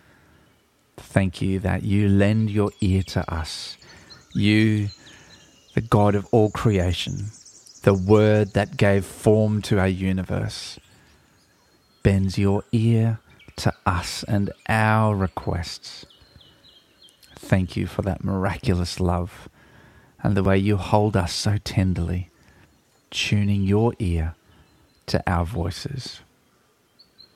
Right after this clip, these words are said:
We pray that you would continually draw us back to you in prayer, that we would pray for the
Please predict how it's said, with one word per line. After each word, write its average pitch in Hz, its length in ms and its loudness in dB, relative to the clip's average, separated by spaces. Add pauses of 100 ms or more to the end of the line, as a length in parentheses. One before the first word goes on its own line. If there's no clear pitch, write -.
(560)
We 90 140 -2
pray 98 280 2
that 98 140 0
you 98 140 2
would 95 160 -2
continually 104 760 0
draw 95 480 0
us 92 180 -4
back 98 420 -2
to - 120 0
you 95 220 0
in 92 140 -2
prayer, 92 500 -6 (840)
that - 180 -4
we 92 100 0
would 85 200 -4
pray 95 360 2
for 92 140 -6
the 95 180 -2